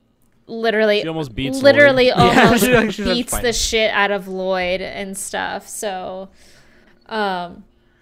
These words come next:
Speaker 1: yeah, I, I really honestly had a lot of fun with this show. I think every time something quirky or silly happened,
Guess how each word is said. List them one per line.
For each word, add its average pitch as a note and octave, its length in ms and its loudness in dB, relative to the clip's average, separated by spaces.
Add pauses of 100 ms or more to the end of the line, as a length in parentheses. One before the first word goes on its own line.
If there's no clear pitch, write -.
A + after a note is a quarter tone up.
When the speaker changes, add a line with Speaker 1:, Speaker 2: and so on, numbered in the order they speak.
(160)
Speaker 1:
yeah, F#3+ 480 -2
I, D#4+ 280 2
I B3 240 2
really B3 680 -2
honestly A3 520 -4
had G#3 300 -4
a G3 140 -6
lot F3+ 340 -8
of G3 120 -8
fun F#3 500 -12
with B3 220 -10
this B3+ 200 -8
show. B3+ 720 -6
I - 80 -8
think A3 380 -6 (100)
every G#3+ 460 -6
time G#3+ 480 -6
something G#3 480 -10
quirky G#3+ 800 -6
or G3+ 400 -4
silly G#3 420 -6
happened, A#3 800 -8